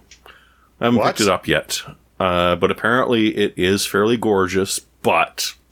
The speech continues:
Speaker 1: it's still missing that one thing that they were pushing from the very beginning. It, it just seems a little amusing.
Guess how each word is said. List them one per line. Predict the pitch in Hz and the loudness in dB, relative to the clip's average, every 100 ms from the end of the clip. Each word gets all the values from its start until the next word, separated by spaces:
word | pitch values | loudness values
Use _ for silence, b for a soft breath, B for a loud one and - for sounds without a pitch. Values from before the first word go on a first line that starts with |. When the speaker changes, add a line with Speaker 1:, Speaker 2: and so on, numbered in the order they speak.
| _ b b b b b b _ _ - | _ b b b b b b _ _ -4
Speaker 1:
it's | 110 - | -2 0
still | - - 131 135 | -2 -2 0 2
missing | 123 120 - 131 127 127 | 0 0 0 0 0 0
that | 110 90 - | 0 0 -4
one | 87 90 113 143 | -6 0 0 0
thing | 135 165 165 131 98 | -2 -2 0 0 -2
that | 87 98 | -2 -4
they | 107 101 107 107 101 _ _ _ _ _ _ _ | -2 0 2 0 -4 _ _ _ _ _ _ _
were | 127 131 | -2 -2
pushing | - 185 180 160 143 | 0 -2 0 -2 -2
from | 135 139 | -2 -2
the | 143 | 0
very | 139 147 151 | 0 0 0
beginning. | 156 165 202 139 - _ _ _ _ _ _ _ _ _ _ _ _ - | 0 0 0 0 -4 _ _ _ _ _ _ _ _ _ _ _ _ -4
It, | 120 - | -4 0
it | 127 - | -2 0
just | - 107 - | -2 0 0
seems | - - 120 120 127 120 - - - _ _ - | -2 0 2 2 0 -2 -6 -8 -14 _ _ -4
a | 131 | 0
little | 120 127 131 | 0 0 -2
amusing. | 135 139 117 95 | 0 0 0 -2